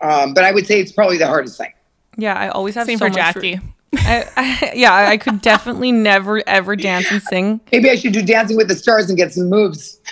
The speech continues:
Speaker 1: <laughs>
Speaker 2: You should.
Speaker 3: Oh my God, you would be so good on it. Okay, let's talk some pop culture. We wanna get your thoughts on some current things going on in the pop culture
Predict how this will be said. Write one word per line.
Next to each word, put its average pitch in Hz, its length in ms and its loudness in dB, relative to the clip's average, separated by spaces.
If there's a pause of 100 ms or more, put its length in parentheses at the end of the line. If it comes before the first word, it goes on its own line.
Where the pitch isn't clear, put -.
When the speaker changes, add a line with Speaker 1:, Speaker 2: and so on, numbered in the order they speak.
Speaker 1:
<laughs> 277 680 2 (480)
Speaker 2:
You 247 120 -2
should. 220 640 -2
Speaker 3:
Oh 269 60 4
my 294 120 6
God, 254 160 4
you 240 100 -2
would 262 80 -2
be 277 140 -2
so 220 340 -2
good 180 180 -8
on 156 200 -6
it. 160 200 -14 (760)
Okay, 226 400 2
let's 254 260 0
talk 285 240 0
some 330 140 0
pop 269 260 0
culture. 190 720 -4
We 196 180 -12
wanna 226 200 -4
get 262 120 -6
your 262 140 -4
thoughts 202 400 -2
on 196 260 -8
some 185 400 -6 (120)
current 190 520 -8 (180)
things 185 360 -10 (100)
going 190 220 -10
on 175 160 -8
in 170 640 -12
the - 80 -20
pop - 180 -8
culture 180 300 -16